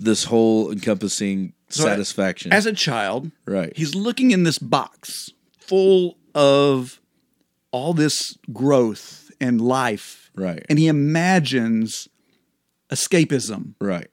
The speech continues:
Speaker 2: Right? And this gives him a joy,
Speaker 1: Joy. Mm-hmm.
Speaker 2: but he's realizing the joy isn't the box.
Speaker 1: Right.
Speaker 2: It isn't the,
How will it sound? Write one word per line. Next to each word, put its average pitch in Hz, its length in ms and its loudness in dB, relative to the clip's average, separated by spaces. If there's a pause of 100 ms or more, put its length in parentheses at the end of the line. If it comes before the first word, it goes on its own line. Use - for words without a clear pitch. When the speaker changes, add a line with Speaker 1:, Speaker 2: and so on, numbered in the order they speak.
(180)
Speaker 2:
Right? 135 360 -2 (200)
And 156 120 2
this 170 120 2
gives 156 260 4
him 143 340 2 (540)
a 127 80 -4
joy, 123 300 2
Speaker 1:
Joy. 101 360 0 (180)
Mm-hmm. 123 120 -8
Speaker 2:
but 160 340 2 (360)
he's 151 360 -2
realizing 131 880 2 (120)
the 139 100 2
joy 202 220 6
isn't 160 340 2
the 131 80 -6
box. 165 680 0
Speaker 1:
Right. 107 260 0
Speaker 2:
It 160 120 0
isn't 185 300 4
the, 165 140 -4